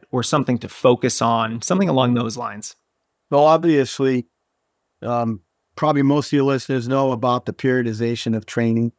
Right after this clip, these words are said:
Speaker 2: uh, which means there are cycles in our, our training year. Um, we, you,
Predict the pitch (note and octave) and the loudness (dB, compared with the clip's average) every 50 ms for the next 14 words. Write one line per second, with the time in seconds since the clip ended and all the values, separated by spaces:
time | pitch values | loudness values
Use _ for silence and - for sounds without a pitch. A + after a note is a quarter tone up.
0 | _ - - A#2+ A#2 A#2 A#2 B2 B2+ A#2+ - - B2 B2+ A#2+ A2+ B2+ A#2+ A2 G2 | _ -10 -6 -4 -2 0 0 0 0 -2 -2 0 0 0 2 2 2 0 0 0
1 | - - A#2+ A2+ A#2 - - B2 A#2+ G#2 A2+ A2+ A2 A2 A2 G#2+ G#2+ _ _ _ | -2 0 0 0 0 0 0 -2 -2 0 0 0 0 0 0 -2 -4 _ _ _
2 | _ _ _ _ _ _ - A2+ A#2+ A2+ - - D3 C#3 C3 C3+ B2+ A#2+ A#2 A#2+ | _ _ _ _ _ _ -6 -4 -4 -4 -2 0 2 2 4 4 4 2 2 2
3 | B2 B2+ B2+ B2+ B2+ B2+ C3 _ _ - - A2 A2+ A2 A2+ A2+ A2 A2 A2 - | 2 2 2 2 0 -2 -4 _ _ -10 -6 -2 -2 0 0 0 -2 -2 -4 -6
4 | - G2+ A#2+ A#2 _ - A2 A#2+ | -6 -6 -6 -6 _ -2 -2 -2